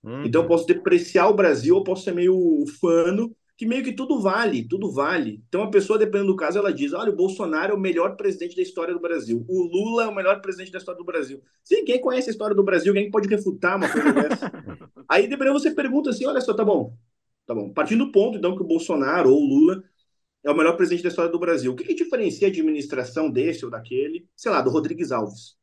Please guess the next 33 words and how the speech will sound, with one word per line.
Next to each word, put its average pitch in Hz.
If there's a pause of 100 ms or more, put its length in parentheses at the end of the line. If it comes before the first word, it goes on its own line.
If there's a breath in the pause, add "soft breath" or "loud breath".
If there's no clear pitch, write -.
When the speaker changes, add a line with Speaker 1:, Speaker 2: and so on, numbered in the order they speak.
(880)
Speaker 2:
A -
pessoa 311
não 339
sabe 285
nem 294
quem 294
foi 254
o 214
Rodrigues 156
Alves. 120
"Tá 254
bom, 349
mas 330
como 269
é 330
que -
você 349
está 311
afirmando 240
que 233
o 196
sujeito 196
é -
o -
melhor 190
presidente 208
do 190
Brasil 180
se 214
você 226
não 226
sabe 247
sequer 196